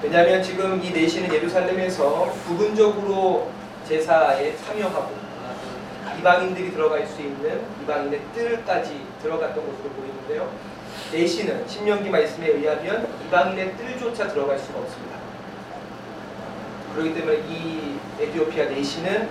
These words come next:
생물학적인 내시라기보다는 왕 밑에서 큰 임무를 띈 그런 내시라고 볼 수가 있습니다. 그에게도 인생의 무게는 만만치 않은 것이겠죠.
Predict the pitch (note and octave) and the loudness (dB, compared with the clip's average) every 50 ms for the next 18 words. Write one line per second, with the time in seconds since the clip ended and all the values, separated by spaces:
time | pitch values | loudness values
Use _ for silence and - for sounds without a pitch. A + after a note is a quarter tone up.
0 | - - - - G3+ G3+ G3+ G#3+ G3+ - - E3+ E3+ E3 E3 D3+ C#3+ C#3 - D#3 | -6 -10 -10 -6 -4 -2 4 4 4 4 4 0 -2 -4 -2 -2 -4 -4 -2 -2
1 | D3 C#3 C3+ C3+ C3+ C3 B2+ - - - - A3 - - - - - - - - | -2 -2 -2 -2 -6 -8 -6 -6 -4 -4 -2 -2 -2 -4 -4 -8 -10 -10 -10 -10
2 | - - - - E3+ E3 E3+ F3 E3 - - - - D3 C#3 - - - - - | -10 -8 -4 0 2 2 2 2 -2 -4 -4 0 2 2 2 2 -2 -4 -2 0
3 | - - - - - - - - - A#3 A3 G#3+ G3+ - D#3 E3 F3 F#3 F#3 F3 | 0 0 -2 -4 -6 -8 -8 -6 0 0 2 2 0 0 -2 -2 0 2 4 4
4 | F3 F3 E3+ C#3+ - - - - - - F#3 F3 E3 E3+ - - D3 C#3+ C#3 C#3+ | 6 6 6 4 4 0 -4 -6 -6 -2 -2 0 0 0 0 2 2 2 2 2
5 | C3+ C3 B2+ - D3+ C#3+ C3+ C3 C3 C#3 D3+ D#3 D#3 D#3 C#3 C3 C3 - C#3 C3+ | 0 -2 -2 -2 2 2 2 2 2 0 0 0 0 -2 -4 -6 -6 -6 -4 -2
6 | C#3 - - - - - - - - - - - - - - - - - - - | -2 -2 -2 -4 -6 -8 -10 -8 -8 -8 -8 -8 -8 -10 -10 -10 -10 -10 -10 -10
7 | - - - - - - - - - - - - - - - - - - - - | -10 -10 -10 -10 -10 -10 -10 -10 -10 -10 -10 -10 -10 -10 -10 -10 -10 -10 -10 -10
8 | - - - - - - D3+ D#3 D#3 D#3 D#3 D#3 D3+ D#3 D3+ D3+ D3 C#3+ C#3+ - | -10 -8 -8 -6 0 6 8 8 8 8 6 6 10 12 12 12 12 10 6 -2
9 | - - - - D3+ C#3 C#3+ D3 D3 D#3+ D#3 D3+ D#3 D3+ - C#3 C#3 D3 C#3+ C#3 | -8 -10 -10 -8 -6 -4 -4 -2 2 4 6 6 6 6 4 2 2 2 2 2
10 | C#3+ C#3 C3+ B2+ B2+ C#3 C#3 C#3 C#3 - - - - - - C#3 C3+ - - - | 2 0 0 -2 0 2 0 0 0 0 -2 -2 -2 -2 -4 -4 -4 -4 -6 -6
11 | - - - - | -6 -6 -6 -8